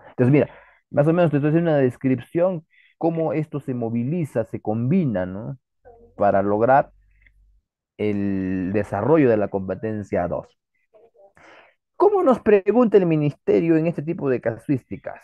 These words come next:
Eh, de la primera capacidad, nos vamos a abocar en la primera capacidad, interactúa con todas las personas. Más o menos el ministerio te pone casuísticas por el lado de la inf-, de la interculturalidad, ¿ya?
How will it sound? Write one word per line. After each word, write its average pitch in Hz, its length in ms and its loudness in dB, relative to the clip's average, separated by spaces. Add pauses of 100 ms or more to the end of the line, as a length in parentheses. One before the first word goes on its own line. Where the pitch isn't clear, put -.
(140)
Eh, 110 280 -4
de 131 100 4
la 131 120 6
primera 160 280 2
capacidad, 139 420 2
nos 120 100 0
vamos 170 240 2
a 160 80 4
abocar 151 340 0
en 151 80 0
la 127 100 -2
primera 143 280 -4
capacidad, 120 520 -4
interactúa 135 600 -2
con 147 140 -4
todas 151 140 -2
las 135 140 -4
personas. 113 380 -12 (600)
Más 240 240 -2
o 285 60 4
menos 294 280 2
el 196 160 0
ministerio 190 720 -2
te 165 140 -2
pone 180 340 -4
casuísticas 175 680 -4 (500)
por 127 160 -2
el 139 120 0
lado 156 280 4
de 135 80 -2
la 127 100 -4
inf-, 123 220 -12
de 123 160 -4
la 120 80 0
interculturalidad, 113 1040 -2 (960)
¿ya? 156 300 -2